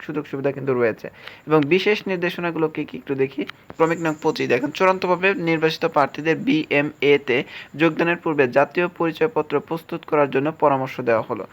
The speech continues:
তো আপনার জাতীয় পরিচয়পত্রটি প্রস্তুত করে নেবেন। এরপর হচ্ছে দেখেন সাময়িক মৌ-, আহ, সাময়িক মৌলিক প্রশিক্ষণের প্রয়োজনে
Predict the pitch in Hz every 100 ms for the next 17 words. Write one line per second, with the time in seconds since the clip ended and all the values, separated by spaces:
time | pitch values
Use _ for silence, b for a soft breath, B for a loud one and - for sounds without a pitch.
0 | B B 170 165 156 143 - 139 127 143
1 | 147 143 147 143 139 143 - 131 139 139
2 | B B - 160 - 156 - 165 139 113
3 | 95 - B B B B B B 165 175
4 | 202 214 208 185 180 196 196 - 175 180
5 | 185 - 165 165 - 139 135 139 165 170
6 | 147 156 165 190 156 110 - b - 170
7 | - - 180 180 180 170 165 127